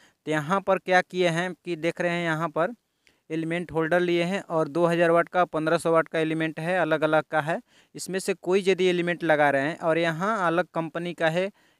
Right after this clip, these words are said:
यहाँ ये, ये पन्द्रह सौ वाट का एलिमेंट है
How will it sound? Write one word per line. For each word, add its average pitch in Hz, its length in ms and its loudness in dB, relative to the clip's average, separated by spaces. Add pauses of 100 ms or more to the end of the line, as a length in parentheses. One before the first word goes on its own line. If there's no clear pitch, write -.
यहाँ 156 400 -4
ये, 190 200 -2 (1300)
ये 175 200 -2
पन्द्रह 175 360 0
सौ 170 140 2
वाट 175 180 4
का 170 100 0
एलिमेंट 170 440 0
है 202 220 -4